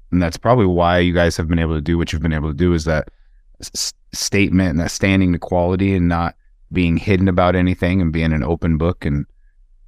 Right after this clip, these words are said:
letting people question and then giving that education and that knowledge back so that way people can feel confident about the products that they're using. In your job in marketing and stuff, what has, uh,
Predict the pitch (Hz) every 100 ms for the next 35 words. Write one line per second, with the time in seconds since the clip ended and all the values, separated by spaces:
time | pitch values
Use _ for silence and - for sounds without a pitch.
0 | - - 90 87 95 95 80 - 127 127
1 | - 85 104 104 _ - 82 85 87 87
2 | 85 - 82 80 - 95 - 85 80 78
3 | 71 85 82 76 73 90 85 - - 78
4 | 78 - - 78 78 - 76 - 87 87
5 | - 76 80 - - 78 80 - - 80
6 | 73 - 73 78 76 80 71 65 - _
7 | - - - - - - - - - -
8 | - - - - - - - 135 147 131
9 | 117 107 87 98 101 92 87 85 98 -
10 | 82 76 76 78 76 - - _ _ 78
11 | 98 117 113 107 101 92 82 - - _
12 | - - - _ _ -